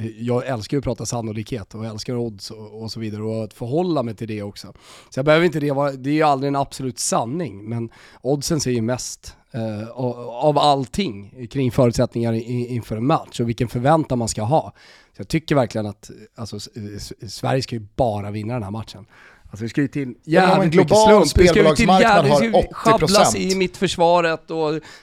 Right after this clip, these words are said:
Speaker 1: kastas in någon boll. Det är klart det, det går att förlora den här, men det, men det, det, de är jättefavoriter.
Speaker 2: Ja, och jag tänker också, för att vi har ju pratat en del om just, liksom, så här, det, det, det psykologiska spelet och den mentala aspekten i just en turnering.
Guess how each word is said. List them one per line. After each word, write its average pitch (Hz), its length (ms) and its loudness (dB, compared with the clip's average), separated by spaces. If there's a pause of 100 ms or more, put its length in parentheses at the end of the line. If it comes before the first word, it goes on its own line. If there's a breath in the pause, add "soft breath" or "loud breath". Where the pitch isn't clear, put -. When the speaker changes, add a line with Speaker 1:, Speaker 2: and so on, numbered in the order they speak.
Speaker 1:
kastas 170 420 0
in 160 180 2
någon 156 200 4
boll. 156 380 6
Det 147 100 2
är - 20 -4
klart 202 200 0
det, 120 200 -4
det 120 280 -8
går 127 480 -2
att 113 80 -14
förlora 156 340 -2
den 95 100 -8
här, 90 220 -14
men 104 160 -6
det, 107 140 -6
men 117 180 -4
det, 113 140 -6
det, 120 160 -4
de 120 160 -4
är 113 40 -4
jättefavoriter. 107 1040 -8 (460 loud breath)
Speaker 2:
Ja, 208 300 6
och 185 120 2
jag 190 80 0
tänker 190 260 0
också, 147 160 -4
för 156 60 0
att 143 100 -4
vi 170 40 0
har 170 80 2
ju 170 60 0
pratat 170 340 -2
en 180 120 -4
del 127 180 2
om 123 220 0
just, 117 260 -4
liksom, 117 340 -4
så 131 100 0
här, 110 160 2 (220 loud breath)
det, 131 240 2
det, 123 260 0
det 117 140 -6
psykologiska 160 1160 0
spelet 110 500 -2
och 120 60 -4
den 120 120 -2
mentala 160 480 0
aspekten 113 680 -6
i 117 280 -4
just 107 260 -6
en 107 120 -6
turnering. 127 720 -4